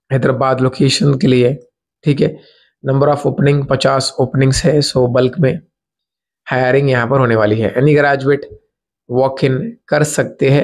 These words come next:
Excellent communication skills, ठीक है। System navigation, negotiation, analytical skills required। यहाँ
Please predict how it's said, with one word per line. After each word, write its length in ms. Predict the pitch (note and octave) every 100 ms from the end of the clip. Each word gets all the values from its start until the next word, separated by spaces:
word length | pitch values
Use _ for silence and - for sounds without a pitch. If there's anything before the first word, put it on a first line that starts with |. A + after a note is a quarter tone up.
| C3
Excellent 400 | - C#3+ C#3 C3+
communication 580 | C#3 C#3 C3 C#3 - C#3
skills, 360 | - D3 C#3+ -
ठीक 160 | C#3 -
है। 120 | - - _ _ _ _
System 380 | - - - C#3+
navigation, 680 | C3+ C3+ C3 B2+ C3+ C3 C#3
negotiation, 800 | C3 B2+ C3 B2+ C3 C3 A#2+ B2+ B2+
analytical 560 | B2 A#2 A#2 A#2 C3 -
skills 300 | - A#2 A2+
required। 360 | A2+ - - F#3+ _ _ _ _ _ _ _ _ _ _ -
यहाँ 160 | C#3+